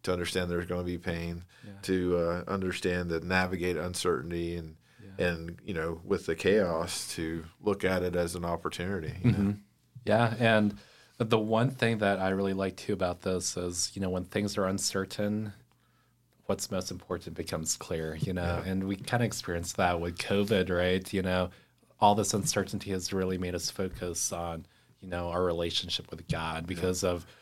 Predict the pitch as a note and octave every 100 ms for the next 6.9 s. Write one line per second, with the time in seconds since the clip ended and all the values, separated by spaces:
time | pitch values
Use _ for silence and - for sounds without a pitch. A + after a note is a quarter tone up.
0 | - _ _ - C3+ B2+ B2 - B2+ C#3+
1 | C#3+ A#2+ G#2 F#2+ F#2 F#2 - F#2 F2+ F2
2 | E2+ G#2 G2 F#2 F#2 F#2 F2+ F2+ F2 E2+
3 | - - F#2 F#2 F2+ F#2 F2+ E2 - G#2+
4 | G2 F#2+ F#2 F2+ F2 F2 - E2+ E2+ -
5 | - _ G#2 G2+ G2+ G2 G#2 G2+ G2 F#2+
6 | F2+ - F2+ F2 F2 F2 F2 F2 -